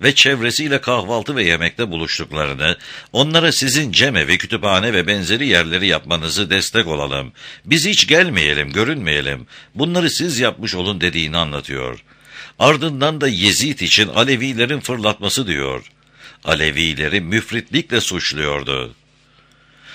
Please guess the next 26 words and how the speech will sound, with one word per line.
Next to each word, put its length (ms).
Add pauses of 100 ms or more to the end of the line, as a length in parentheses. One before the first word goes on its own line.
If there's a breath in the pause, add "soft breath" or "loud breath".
(140 loud breath)
Bu 220
Allah'ın 440
işlerine 580
bakıyorum. 680
O 160
kadar 420
bazen 340
hayranlık 600
duyuyorum 480
ki, 260 (240 loud breath)
neticede 640
şeytana 500
tapma 480
vardı 300
Yezidilerde. 1040 (680 loud breath)
Ama 300
bu 100
meselede 640
mebde 540
itibariyle 880
bu 180
bizim 360
meşhur 360
Yezid 520
ile 260
başlamıştır. 800